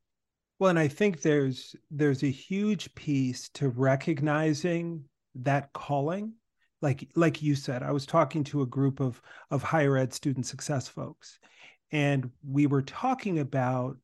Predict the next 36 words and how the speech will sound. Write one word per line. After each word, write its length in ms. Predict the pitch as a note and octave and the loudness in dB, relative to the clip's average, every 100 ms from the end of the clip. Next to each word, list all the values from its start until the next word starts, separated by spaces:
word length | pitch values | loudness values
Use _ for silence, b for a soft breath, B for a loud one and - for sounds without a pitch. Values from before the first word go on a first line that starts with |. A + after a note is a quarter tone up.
| _ - | _ -4
the 80 | |
reason 600 | C3 A#2+ C#3+ F3+ E3+ F3 D3+ | -4 0 0 2 2 0 2
why 260 | C3+ C3+ | 4 2
most 420 | B2+ C3 C3 - | 2 0 -2 -6
bipoc 540 | A2+ - C#3 - E3 C#3+ | -4 -2 -2 -4 -6 -4
folks 500 | - F3 F3 - - b b b | 0 2 0 -10 -20 b b b
have 200 | C#3 - | -8 -8
chosen, 840 | - - F3 F3+ D3 C3+ C3 D3+ - _ _ _ | -10 0 2 2 2 -2 -4 -8 -14 _ _ _
and 140 | D#3 | 2
most 300 | D#3 F3+ A3 | 6 4 4
of 100 | A#3+ | 4
us 140 | F#3 - | 2 2
have 220 | D#3+ B2+ | 0 0
not 240 | C#3 E3 | -2 -2
chosen 440 | - D#3 A#2+ A2+ A2+ | -4 -4 -4 -6 -8
to 100 | C3 | -8
do 120 | B2 | -10
this 240 | A#2+ B2 - | -6 -8 -6
work. 220 | G#2+ - B B | -10 -10 B B
It 20 | |
was 140 | C4 - | 0 2
chosen 380 | E3 D3+ B2 | 0 2 -2
for 420 | A2 - B2+ A#2 F#2+ | -6 -6 -4 -4 -8
us, 420 | - - - - | -10 -12 -14 -18
<laughs> 60 | _ | _
right? 360 | C#3+ D3 E3+ E3+ B B B | 2 6 4 2 B B B
So 140 | - | 4
you 320 | F3+ D3+ A#3+ | 4 4 6
are 140 | G3 D3 | 6 4
choosing 880 | - - - C4 B3+ E3+ D#3+ C3+ C3+ | 0 -10 2 6 6 4 0 -2 -4
to 140 | D3+ | -2
work 520 | C3+ C3 E3 D#3+ - | -2 0 2 2 0
in 240 | C#3+ D3 C3 | -2 -2 -2
places 680 | - E3+ E3 E3+ D#3 C#3+ | -2 2 2 2 -2 -2
of 260 | D3 B2+ - | -6 -6 -8
trauma 560 | - D3 A#2+ D#3+ A3+ | -4 -2 0 0 0